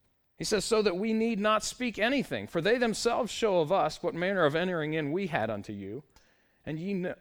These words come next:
and how ye turned from, or to God, from idols, to serve the living and true God, and wait for his Son from heaven,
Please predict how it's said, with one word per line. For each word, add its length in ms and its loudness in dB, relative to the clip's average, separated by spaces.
and 140 -4
how 200 0
ye 220 -6
turned 500 -4
from, 480 -2
or 100 -4
to 240 -2
God, 380 2
from 360 0
idols, 500 -2
to 100 -8
serve 460 -2
the 80 0
living 380 0
and 100 -4
true 200 -4
God, 300 -2
and 200 -8
wait 380 -4
for 140 -4
his 200 -4
Son 460 -4
from 280 -6
heaven, 300 -6